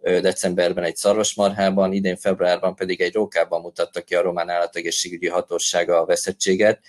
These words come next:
És miután ugye különösen a róka, ö, nagy területeket bebarangol, tehát, ö, nem kizárt, hogy átjön, ö, esetleg egy fertőzött róka magyar területre,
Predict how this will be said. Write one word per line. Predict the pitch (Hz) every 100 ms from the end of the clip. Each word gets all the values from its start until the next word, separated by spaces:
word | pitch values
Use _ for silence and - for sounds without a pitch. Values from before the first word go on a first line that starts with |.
| - - - - _
És | - -
miután | 117 110 110 110
ugye | 107 110
különösen | 113 117 107 104 107
a | 104
róka, | 117 113 - 101 104 113 -
ö, | 95 95 98
nagy | 107 101
területeket | 98 98 92 92 95 85
bebarangol, | 98 95 90 90 90 92 101 104
tehát, | - 92 95 92 92 95
ö, | 92 95 90 90 90 87 -
nem | 92 95
kizárt, | 98 90 87 87 95 -
hogy | 90 90 90
átjön, | 92 87 - 90 87
ö, | 87 87 87 85 - 87 -
esetleg | - - - 87
egy | 85 -
fertőzött | 92 - 87 87 -
róka | 85 -
magyar | 87 87 82
területre, | - 87 92 95 107 113